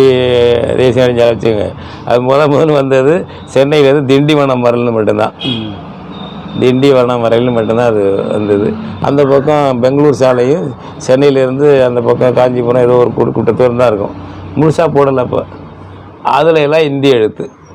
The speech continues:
Speaker 2: ம்ஹும்.
Speaker 1: ஊர் பேர். அந்த ஏ-, அறுபத்தஞ்சுல ரயில் அடியில எல்லாம் அங்க இங்க அஞ்சலகத்துல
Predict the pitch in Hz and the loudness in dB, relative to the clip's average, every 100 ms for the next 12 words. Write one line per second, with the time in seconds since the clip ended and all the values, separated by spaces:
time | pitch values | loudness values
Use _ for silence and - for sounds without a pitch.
0 | - - - - - - - - 131 120 | -20 -20 -20 -20 -20 -20 -20 -8 -4 -4
1 | 113 85 - - - - - 120 110 107 | -6 -12 -20 -20 -20 -16 -4 -2 0 0
2 | 98 - - - - - 127 139 127 127 | -2 -4 -18 -20 -10 -4 0 0 2 2
3 | 135 127 120 151 185 185 180 165 156 151 | 2 0 0 2 2 2 0 0 2 2
4 | 127 113 - - - - - - - - | 0 0 -4 -8 -18 -18 -18 -18 -16 -6
5 | 107 135 170 175 160 156 151 147 147 139 | 0 4 4 4 2 2 2 2 2 0
6 | 143 151 151 143 147 147 143 143 156 151 | -2 0 2 2 2 0 0 0 2 2
7 | 135 139 143 | 2 2 0